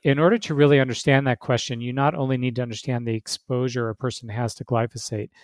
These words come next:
but also the exposure that they have to the many other chemicals that interact with glyphosate. So we don't live in a world of one chemical at a time. We live in a complex soup of chemicals. In fact, most people are surprised to find out that,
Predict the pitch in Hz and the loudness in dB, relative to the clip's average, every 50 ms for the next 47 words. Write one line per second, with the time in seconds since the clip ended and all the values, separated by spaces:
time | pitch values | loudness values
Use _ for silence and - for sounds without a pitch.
0 | _ _ _ _ _ _ _ - 131 127 131 139 165 175 - - 139 120 117 117 | _ _ _ _ _ _ _ 0 4 6 8 8 6 6 4 0 0 0 0 -4
1 | 135 127 131 120 - - - 139 127 131 123 123 131 123 107 127 117 _ 131 120 | -4 -2 -4 -4 -4 -4 -2 0 0 0 0 -2 -4 -4 -4 -6 -6 _ -4 -4
2 | 98 110 120 117 117 117 113 101 _ _ _ _ _ _ _ _ _ - 131 123 | -2 2 4 4 4 4 2 -2 _ _ _ _ _ _ _ _ _ -4 -4 -2
3 | 123 120 127 135 143 147 135 - - 139 135 135 151 127 _ - - 123 123 120 | 0 2 2 2 2 2 0 0 2 2 4 4 4 2 _ -2 -4 -4 -4 -4
4 | - 127 120 104 123 123 - - 139 127 117 - 123 117 117 123 131 139 - _ | -2 -4 -4 -2 -4 -8 -4 -4 -4 -6 -4 -6 -6 0 2 4 4 4 2 _
5 | _ - _ _ _ _ _ - 113 110 - _ - 110 104 107 _ - 107 - | _ -20 _ _ _ _ _ -4 -4 -4 -4 _ -6 -6 -6 -6 _ -14 -14 -12
6 | - 113 107 - _ - - 131 120 113 127 131 131 156 147 151 - - _ _ | -12 -12 -14 -14 _ -8 -4 -4 -2 0 0 2 4 4 2 2 -2 -10 _ _
7 | _ _ _ _ 139 131 127 131 123 117 - - 120 120 117 113 120 120 120 117 | _ _ _ _ 4 6 6 6 4 0 -6 -6 -6 -6 -4 -2 -2 -2 -2 -2
8 | 104 113 123 123 120 - - 131 120 127 117 - 117 110 104 107 104 - - 135 | -4 -4 -4 -4 -4 -2 -2 -2 -2 -2 -4 -4 -4 -4 -4 -6 -8 -6 -4 -2
9 | 123 120 110 104 107 _ - - - - - _ _ _ _ _ 135 135 135 135 | 0 0 -2 -4 -8 _ -20 -20 -20 -20 -20 _ _ _ _ _ 2 4 6 6
10 | 147 135 131 117 117 _ - - 135 127 117 - 131 113 - - - - 127 120 | 4 4 2 -6 -6 _ -2 0 0 0 0 0 -2 -2 -2 -4 -6 -6 -6 -4
11 | _ 131 117 _ - 120 107 107 117 _ - 113 120 - - _ _ 160 135 131 | _ -8 -10 _ -6 -6 -6 -6 -10 _ -10 -10 -10 -10 -12 _ _ -4 -4 0
12 | - 156 156 151 139 - - _ - - _ _ _ _ _ _ _ _ _ _ | 4 6 6 6 6 2 -8 _ -20 -20 _ _ _ _ _ _ _ _ _ _
13 | _ _ _ 156 185 196 - 240 214 160 156 143 - - 147 120 - 143 139 147 | _ _ _ 0 0 2 4 0 2 4 4 4 4 2 -6 0 4 6 6 6
14 | - - - - - 131 123 123 127 131 131 120 110 _ - 131 117 | 4 0 -6 -2 0 0 2 4 6 6 6 6 4 _ -6 -6 -6